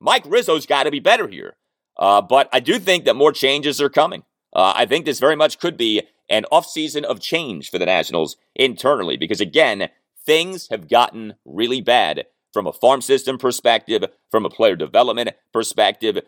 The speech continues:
You know, we've had this phenomenon of players on the Nationals seemingly getting worse, not better, whether you're talking about Patrick Corbin or Erick Fedde or, you know, now more recently Josiah Gray.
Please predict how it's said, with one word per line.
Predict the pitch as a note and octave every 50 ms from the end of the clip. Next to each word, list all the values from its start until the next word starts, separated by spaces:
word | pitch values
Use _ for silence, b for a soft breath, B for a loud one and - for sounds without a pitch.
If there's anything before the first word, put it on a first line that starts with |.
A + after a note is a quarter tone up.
| _ _
You | D2 D#2+
know, | E2+ F#2+
we've | F2+ E2+ -
had | G#2 G#2+ G#2+
this | F2+ F#2+ - -
phenomenon | - F2+ F2+ G#2 B2 B2+ B2 A#2+ A#2+ A#2 A#2 A2+
of | - - E2 _ _
players | _ A2 A#2 A2 G#2+ G#2+ G2+ -
on | - G#2 F#2
the | F2+
Nationals | F#2 G#2 A2 A2 - - G2+ G2 -
seemingly | - F#2+ A2 G#2+ G#2 G2 G2 G2
getting | F2+ D#2+ F2 E2 D2 C2+
worse, | C2 E2 A#2 B2 B2+ - -
not | D2 E2 D2+ D2+ - _
better, | G#2 A#2 B2+ C#3 C#3+ D3 _ _ _ _ _
whether | _ - F2+ E2 E2
you're | D#2+ D#2 D2
talking | - - G#2 G#2 G2+ - F#2+ F#2
about | D#2 D#2 D#2+ D2 - _
Patrick | - D#2+ D2 C#2 - - - _
Corbin | - - C#3+ E3+ - D#3+ D#3+ D#3 D3+ D3+ C#3+ b b b _
or | - - - - -
Erick | C2+ - - - -
Fedde | - _ - D#3 D3+ C#3+ C3+ C#3 C#3 C#3 C3+ C3+ _ _ _
or, | - - D2 D#2 D#2 D#2 D#2+ D#2+ - -
you | E2
know, | D#2 D2 C#2+
now | C#2+ F2 G2 F#2
more | F2 E2+ E2
recently | D#2 F2+ G#2+ G2+ - E2 G#1+ E2 E2+ D#2+
Josiah | D#2 - C2+ C2 - - F2 E2+ E2 C2+ B1
Gray. | B1+ D#2+ E2 A#2+ C#3 C#3+ C#3+ D3 C#3